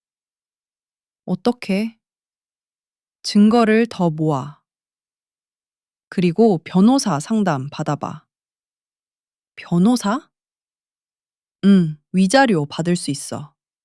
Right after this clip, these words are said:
그날부터 제 마음속에 복수심이 싹 텄어요.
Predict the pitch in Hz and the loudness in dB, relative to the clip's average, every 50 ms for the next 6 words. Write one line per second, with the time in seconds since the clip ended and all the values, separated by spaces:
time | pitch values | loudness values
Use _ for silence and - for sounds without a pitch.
0 | _ _ _ _ _ _ _ _ _ _ _ _ _ _ _ _ _ _ _ _ | _ _ _ _ _ _ _ _ _ _ _ _ _ _ _ _ _ _ _ _
1 | - - 208 214 220 214 180 170 - - 240 247 226 165 135 - - 202 202 190 | 0 4 4 6 4 4 2 -2 -2 0 2 2 2 2 0 -2 -2 0 0 2
2 | 160 151 156 165 185 185 - - 170 165 208 220 262 269 - - 190 160 - - | 2 2 2 0 0 -2 -2 -4 -4 -2 0 0 -2 -2 -4 -6 -6 -6 -4 -2
3 | 294 302 - - 240 196 156 131 139 143 - - - - - _ - 269 233 - | -2 -2 -2 -2 -2 -2 -2 -2 -6 -8 -8 -8 -6 -6 -6 _ -6 -6 -6 -4
4 | - 147 - - - - - | -6 -6 -6 -6 -8 -12 -14